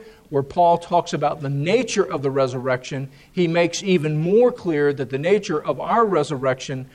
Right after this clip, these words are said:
will be like Jesus' resurrection, where it is a literal bodily resurrection. Let's go now to Acts chapter seventeen, verses thirty and thirty-one.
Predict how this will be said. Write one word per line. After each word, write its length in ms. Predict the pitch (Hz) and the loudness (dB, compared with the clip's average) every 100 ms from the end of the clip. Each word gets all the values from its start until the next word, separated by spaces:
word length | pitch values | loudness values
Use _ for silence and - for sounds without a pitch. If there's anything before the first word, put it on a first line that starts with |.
| _ | _
will 160 | 151 151 | -2 0
be 220 | 180 185 | 4 4
like 340 | 156 143 139 | 4 2 0
Jesus' 640 | 110 156 240 180 156 139 117 | -2 -2 0 -2 -6 -6 -4
resurrection, 760 | 123 120 123 127 127 - 123 - - - | -2 -2 -2 -2 -2 -4 -10 -12 -20 -2
where 180 | 143 151 | 2 4
it 240 | 175 160 | 4 4
is 220 | 160 143 | 4 0
a 140 | 143 135 | 0 2
literal 640 | 143 175 165 160 151 151 - - 110 104 | 4 4 6 4 4 2 -8 -20 -14 0
bodily 720 | 156 165 156 135 131 131 - - | 2 4 4 4 2 0 -6 -16
resurrection. 880 | 123 131 131 143 135 151 151 - 95 - _ _ _ _ - - _ _ _ | -2 2 2 2 2 2 2 -4 -6 -12 _ _ _ _ -20 -20 _ _ _
Let's 260 | 151 196 254 | -2 0 2
go 220 | - 220 | 4 4
now 340 | 190 190 196 190 | 6 4 4 2
to 260 | 190 - | 0 -2
Acts 300 | 175 185 - | 0 0 0
chapter 400 | - 190 170 165 | 0 0 0 -2
seventeen, 800 | - 190 175 175 - 180 151 156 | -2 2 2 0 -2 -2 -2 -4
verses 420 | 139 139 139 156 | 0 -2 0 -6
thirty 480 | - 160 143 147 147 | -4 2 2 2 -2
and 140 | 143 | -6
thirty-one. 640 | 135 156 165 165 170 127 | -4 0 2 4 2 0